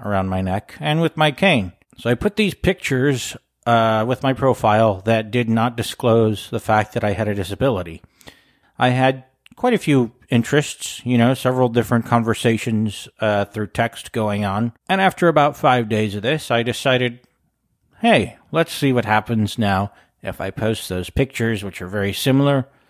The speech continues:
taken in, you know, the same environment and everything. I'm going to post those now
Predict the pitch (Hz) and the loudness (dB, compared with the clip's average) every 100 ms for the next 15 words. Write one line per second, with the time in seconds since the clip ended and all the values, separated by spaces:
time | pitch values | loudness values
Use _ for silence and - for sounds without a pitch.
0 | _ _ _ _ _ - 143 131 123 113 | _ _ _ _ _ 0 0 2 2 4
1 | 107 113 78 - 117 107 120 107 98 95 | 2 -2 -6 -16 -16 -4 0 2 0 -4
2 | 104 135 120 113 110 110 120 117 104 117 | -2 2 4 4 4 4 4 2 0 0
3 | 117 110 107 - _ _ - 113 110 110 | 0 0 -4 -10 _ _ -4 0 2 2
4 | - 120 110 - 185 185 117 98 92 101 | 2 0 0 0 2 2 2 0 0 -4